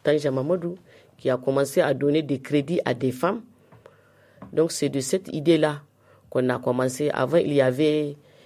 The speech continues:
il y avait ce projet, mais ce projet a commencé à Maradi, avec une dame de nom de Moira qui est partie à Maradi. Elle a vu les femmes en train de faire des zoubis sous forme de adaché. C'est elle qui a monté tout ce dossier-là.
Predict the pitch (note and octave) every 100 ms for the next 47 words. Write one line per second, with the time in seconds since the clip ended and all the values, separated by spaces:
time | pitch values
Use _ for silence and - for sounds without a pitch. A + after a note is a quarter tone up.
0 | _ - D#3+ D#3+ A#3 F3+ C#3+ D#3+ D3+ F3
1 | E3+ E3 D#3 E3 D#3 F#3+ - C#3 C3+ E3
2 | C3 B2+ B2+ B2+ B2+ - - _ _ _
3 | _ _ - - _ _ _ _ B2+ B2+
4 | - - C#3 B2 C#3 D3 D3 C#3+ C#3+ C3
5 | C3 C#3+ C3+ C3+ B2 C#3+ E3+ D3+ D#3 -
6 | _ C#3 B2+ C3 F3+ E3+ C3+ C3+ C3+ D#3+
7 | C#3+ C3+ C#3+ D#3+ C#3 C#3 D3+ B2+ B2+ D3
8 | D3+ C3+ C#3+ C#3+ C#3 C3+ B2+ - - -
9 | - - - C3 F#3 E3 D#3+ - D#3+ D#3+
10 | D3+ C#3+ B2+ B2+ B2+ B2+ F3+ G#3 - _
11 | _ - D3 F3 E3+ D3 C3 B2+ C3 C#3
12 | D#3 C#3+ C#3+ B2+ B2 - C3+ A#2+